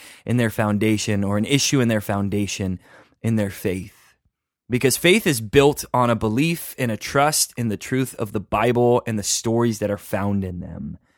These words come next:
And I think for a lot of us, it's hard to, when we look at our kids, it's, it's hard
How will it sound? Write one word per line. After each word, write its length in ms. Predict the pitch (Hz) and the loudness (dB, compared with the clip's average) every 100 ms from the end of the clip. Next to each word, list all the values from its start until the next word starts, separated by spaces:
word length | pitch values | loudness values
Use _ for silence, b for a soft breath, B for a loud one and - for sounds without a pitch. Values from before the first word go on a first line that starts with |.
| _ _ _ _ - | _ _ _ _ -2
And 240 | 127 131 | 2 4
I 60 | 135 | 4
think 160 | 220 | 2
for 100 | 214 | 6
a 60 | 180 | 6
lot 180 | 131 151 | 8 6
of 80 | 139 | 4
us, 140 | 123 | 0
it's 160 | 123 - | -4 -6
hard 360 | - 160 160 | 0 2 2
to, 560 | - 139 131 123 123 117 b b b b b | -2 0 2 4 2 0 b b b b b
when 260 | 87 123 131 | -4 0 2
we 140 | 131 | 4
look 120 | 147 | 4
at 60 | 151 | 4
our 80 | 120 | 2
kids, 280 | 160 160 | 0 -2
it's, 140 | 127 - | -2 -8
it's 100 | 120 - | -8 -4
hard 280 | 139 147 | 2 2